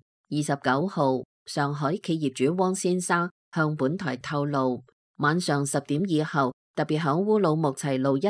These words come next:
帶嘅酒吧全部停止營業。佢話：今日我知道嘅幾個消息，上海慢慢通知亦落嚟啦。一個係十點以後，呢個合康里嘅所有酒吧要禁止營業，全部唔准營業，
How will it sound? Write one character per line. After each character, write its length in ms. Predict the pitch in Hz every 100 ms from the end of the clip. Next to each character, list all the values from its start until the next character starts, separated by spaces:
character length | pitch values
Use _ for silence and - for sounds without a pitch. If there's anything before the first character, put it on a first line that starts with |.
| 196
帶 180 | 160 147
嘅 120 | 143
酒 240 | 139 123
吧 280 | 175 185 180 190 _ -
全 240 | 151 139
部 180 | 143 143
停 240 | 143 143 131
止 120 | 135
營 360 | 185 160 131 120
業。 300 | 139 131 127 _ _ -
佢 260 | 151 160 165
話： 200 | 139 127 _ _
今 220 | 214 208
日 220 | 196 143 -
我 80 | 151
知 220 | - 202
道 160 | 170 147
嘅 160 | 143
幾 160 | 120 151
個 140 | 156
消 280 | 151 175 170
息， 300 | 175 160 151 - _
上 260 | - 156 151
海 220 | 147 165
慢 200 | 202 143
慢 220 | 135 143
通 220 | 190 202
知 120 | 202 196
亦 240 | 196 143 131
落 160 | 147 139
嚟 280 | 139 135 131
啦。 240 | 143 143 131 _ _
一 120 | - 185
個 140 | 165
係 260 | 160 147 139
十 120 | 143 -
點 260 | 135 175
以 100 | 175
後， 360 | 151 147 131 123 - _ -
呢 100 | 196
個 100 | 196
合 160 | 175 156
康 300 | 208 202 202
里 120 | 143
嘅 120 | 156
所 200 | - 139
有 220 | 185 156
酒 260 | 147 123 156
吧 340 | 175 190 185 -
要 180 | 156 147
禁 240 | 151 151
止 120 | 147 135
營 360 | 175 143 123
業， 260 | 123 131 127 - _
全 280 | - 147 143
部 220 | 156 147
唔 140 | - 139
准 200 | 139 180
營 300 | 196 135 131
業， 260 | 139 139